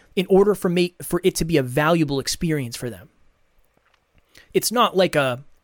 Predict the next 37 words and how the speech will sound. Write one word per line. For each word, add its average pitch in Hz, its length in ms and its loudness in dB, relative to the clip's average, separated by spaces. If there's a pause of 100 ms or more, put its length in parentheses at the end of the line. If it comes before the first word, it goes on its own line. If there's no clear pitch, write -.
(260)
a 165 80 -2
restaurant 160 560 0
really 143 300 0
where 135 260 2
you 143 120 -4
can 143 100 -6
see 160 180 -2
a 131 40 -2
commercial 151 500 0
and 131 100 -10
say, 160 140 -4
"Oh, 220 160 0
this 160 180 -4
is, 127 240 -2 (300)
this 185 160 0
is 143 100 -6
probably 143 440 0
for - 160 -8
me." 180 320 -4 (480)
It's - 180 -4
different. - 380 -2 (360)
It's 185 140 -4
just - 140 -4
a 165 60 0
different 165 340 -2
level 160 260 0
of 135 80 -4
commitment. 196 560 -2 (440)
It's 165 160 -4
a 151 40 -4
different 156 300 -2
level 143 200 -2
of 123 100 -10
content. 185 680 0 (360)
It's 170 140 0
just 233 180 -2
different. - 360 -2